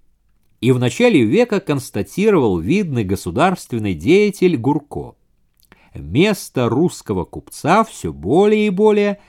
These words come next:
занимается евреем. Большой вес и влияние приобрели евреи и в быстро растущей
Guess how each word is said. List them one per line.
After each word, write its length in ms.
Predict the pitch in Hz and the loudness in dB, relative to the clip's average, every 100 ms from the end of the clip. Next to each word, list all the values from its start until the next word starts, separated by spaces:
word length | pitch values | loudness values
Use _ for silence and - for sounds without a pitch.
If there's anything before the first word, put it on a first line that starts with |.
| _ | _
занимается 1040 | 80 82 90 78 98 123 175 - - 165 - _ - | -10 -6 -6 -6 -2 0 0 -2 -4 -4 -6 _ -14
евреем. 840 | 73 113 98 80 71 67 64 64 _ _ _ _ _ - - | -4 -2 -2 -4 -8 -14 -18 -20 _ _ _ _ _ -20 -16
Большой 540 | 78 87 117 - 139 135 | -8 0 0 2 4 4
вес 380 | 120 147 143 135 | 4 2 4 0
и 40 | |
влияние 680 | 113 110 107 110 123 139 143 | 2 4 4 2 -2 -2 -2
приобрели 680 | 101 92 85 87 92 113 117 | 0 0 0 -2 -2 0 0
евреи 680 | 98 82 92 110 131 147 | 0 -2 0 0 2 0
и 200 | 139 95 | 0 -2
в 140 | 85 73 | -4 -2
быстро 600 | 127 160 - - 143 135 | 0 0 -2 -4 -2 0
растущей 840 | 98 - - 127 139 - 160 | -2 -6 -6 -4 -2 0 0